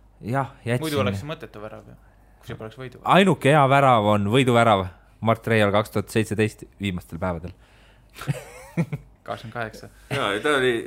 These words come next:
Speaker 3: Eesti mängis seal ju tegelikult, Eesti-Küpros mängisid mingis mõttes seal alagrupis sellist oma liigat, et nad me, noh, Gibraltar oli kaugel taga ja teised olid, äh, ees ja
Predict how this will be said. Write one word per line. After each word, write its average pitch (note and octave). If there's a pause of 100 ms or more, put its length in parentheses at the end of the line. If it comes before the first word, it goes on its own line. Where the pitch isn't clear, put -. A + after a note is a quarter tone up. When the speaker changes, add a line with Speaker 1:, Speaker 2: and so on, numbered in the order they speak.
Speaker 3:
Eesti C#3+
mängis C3
seal G#2+
ju G#2
tegelikult, G#2+
Eesti-Küpros A#2+
mängisid G#2+
mingis G#2
mõttes -
seal G2
alagrupis F#2
sellist F2
oma A#2
liigat, D3 (400)
et G2
nad G#2+
me, G#2 (380)
noh, G#2 (640)
Gibraltar A#2
oli A2
kaugel A#2+
taga C#3
ja G2
teised G#2+
olid, G2+
äh, G#2+
ees A#2
ja G2